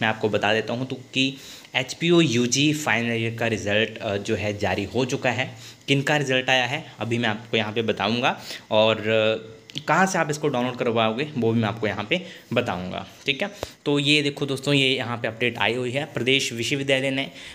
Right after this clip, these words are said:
बीकॉम अंतिम वर्ष का परीक्षा परिणाम घोषित कर दिया है। इसके साथ ही प्रदेश भर के हज़ारों छात्रों का परिणाम का इंतज़ार समाप्त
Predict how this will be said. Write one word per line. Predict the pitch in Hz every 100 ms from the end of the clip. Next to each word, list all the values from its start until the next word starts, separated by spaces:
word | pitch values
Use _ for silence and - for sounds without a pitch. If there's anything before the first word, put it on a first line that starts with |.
| -
बीकॉम | 123 147 160 165
अंतिम | 135 135 131 156 127
वर्ष | 98 -
का | 98 98 - - - - - _ _ _ _ -
परीक्षा | 151 151 - 165
परिणाम | 165 131 135 113
घोषित | 101 110 120
कर | 107
दिया | 95 101
है। | 117
इसके | 117 139
साथ | - 127 135
ही | 151
प्रदेश | 151 127 117
भर | 120 117
के | 127
हज़ारों | 117 110 113 120
छात्रों | 117 107 110 107
का | 110
परिणाम | 107 104 104 107 110 110 - - -
का | 131 123 127
इंतज़ार | 131 120 120 107 110 117 123
समाप्त | - 107 98 113 -